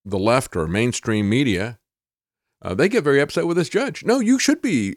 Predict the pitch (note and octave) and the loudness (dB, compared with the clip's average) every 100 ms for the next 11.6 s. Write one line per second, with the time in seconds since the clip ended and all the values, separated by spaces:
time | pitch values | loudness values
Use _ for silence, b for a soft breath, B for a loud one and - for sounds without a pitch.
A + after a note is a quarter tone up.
0 | - G#2 G#2 C3 F#3+ C4 - B3+ E4+ B3+ | -6 -6 -2 0 0 -2 -4 0 2 4
1 | A#2+ A2+ G2 F2 F2 E2+ F#2+ F2 E2 - | 4 4 2 2 -2 -2 -2 -2 -4 -4
2 | - F#2 F2 D#2+ - - G#2 E2+ E2+ - | -4 -2 -2 -6 -6 -4 -4 -4 -10 -10
3 | - E3 G#3+ C#4+ C#4 D3+ - G#2 - - | -2 0 2 0 0 -2 -4 -6 -6 -12
4 | - - _ _ - E3+ G#3 C4+ - A#3 | -14 -18 _ _ -2 -2 0 -2 -2 0
5 | B3+ - A3 F3 C3+ D3 E3+ F#3 C#3+ C#3 | -2 0 0 2 4 4 2 -2 0 0
6 | C#3 D#3 D3+ A#3 A3 - b b G#2+ G#2 | 0 -2 -2 -2 -4 -6 b b 0 4
7 | E3+ G3 - C#3+ B2 B2 C#3+ D#3 B2 A#2+ | 4 4 2 2 2 0 0 -2 0 2
8 | C3 A2+ G#2 - E2 - - _ _ _ | 2 2 -4 -4 -4 -6 -18 _ _ _
9 | _ _ _ _ _ _ _ _ _ _ | _ _ _ _ _ _ _ _ _ _
10 | A2+ D#3+ C#4 A#3 C4+ B3+ G3+ G#3 E3+ - | 0 2 2 0 -2 0 0 0 0 -2
11 | G#3+ - D#2+ D#2 - - | -2 -2 -8 -8 -10 -14